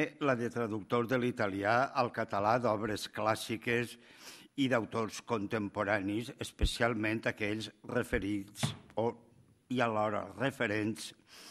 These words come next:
del neorealisme italià.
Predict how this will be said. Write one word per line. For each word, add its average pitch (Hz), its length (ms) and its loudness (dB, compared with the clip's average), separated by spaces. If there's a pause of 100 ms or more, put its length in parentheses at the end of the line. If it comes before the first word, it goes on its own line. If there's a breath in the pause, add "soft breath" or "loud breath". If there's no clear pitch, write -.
(160 loud breath)
del 127 360 2 (260)
neorealisme 98 1080 0 (580)
italià. 78 460 -4